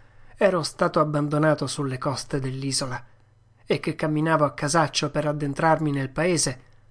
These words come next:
allorquando ero stato assalito dagli Yahoo, da cui lui stesso mi aveva liberato.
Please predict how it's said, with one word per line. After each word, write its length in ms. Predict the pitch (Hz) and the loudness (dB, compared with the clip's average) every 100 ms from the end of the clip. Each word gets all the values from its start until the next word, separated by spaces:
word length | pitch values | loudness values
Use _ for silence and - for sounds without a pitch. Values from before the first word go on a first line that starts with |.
| - - - | -20 -20 -4
allorquando 800 | 151 135 127 - 160 147 151 - | -4 -2 -4 0 2 2 0 -2
ero 260 | 151 139 | -4 -4
stato 340 | - 165 151 143 | -4 -2 0 -2
assalito 580 | 120 - 143 151 147 | -4 -4 -4 -4 -4
dagli 300 | 139 135 139 | -4 -4 -4
Yahoo, 560 | 139 143 147 117 156 - - - _ _ - | -2 0 0 0 -2 -2 -10 -20 _ _ -4
da 140 | 196 | -2
cui 380 | - 220 175 - - | 0 0 -2 -4 -6
lui 240 | 247 220 | -2 0
stesso 520 | 147 - 175 - 156 143 | -2 -2 -2 -2 -2 -2
mi 120 | 139 | -2
aveva 300 | 151 139 131 | 0 0 -2
liberato. 680 | 135 135 127 123 - 156 | -6 -6 -6 -6 -8 -14